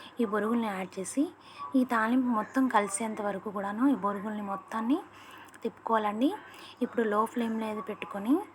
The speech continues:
మంటని లో ఫ్లేమ్ మీద పెట్టుకొని చక్కగా ఈ బొరుగులన్నిటినీ ఇలా కలిసేలాగా, తాలింపు మొత్తం బొరుగులో కలిసేలాగా తిప్పుకొని, తిప్పుకోవాలండి. ఇప్పుడు మనం దీనికి ముందుగానే మనం పట్టుకున్న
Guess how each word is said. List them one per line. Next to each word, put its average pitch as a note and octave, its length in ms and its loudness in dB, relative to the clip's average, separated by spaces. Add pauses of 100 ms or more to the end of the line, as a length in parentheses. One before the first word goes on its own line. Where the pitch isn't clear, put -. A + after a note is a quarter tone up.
(600)
మంటని G#3+ 420 -2
లో G#3+ 80 0 (100)
ఫ్లేమ్ A#3 240 -2
మీద G#3+ 180 -4
పెట్టుకొని A3 420 -4
చక్కగా A3 400 -2
ఈ - 80 -4
బొరుగులన్నిటినీ G3+ 760 -2 (580)
ఇలా A3 140 6 (680)
కలిసేలాగా, G#3+ 580 0 (180)
తాలింపు G#3 340 0
మొత్తం A#3 220 -6 (100)
బొరుగులో G#3 380 -4
కలిసేలాగా G3+ 480 -4
తిప్పుకొని, G#3 440 0 (2000)
తిప్పుకోవాలండి. G#3+ 800 2
ఇప్పుడు B3+ 200 4 (100)
మనం A3 160 0 (160)
దీనికి A3+ 340 2 (500)
ముందుగానే A#3+ 420 2 (120)
మనం A3+ 180 2 (500)
పట్టుకున్న A3 400 -4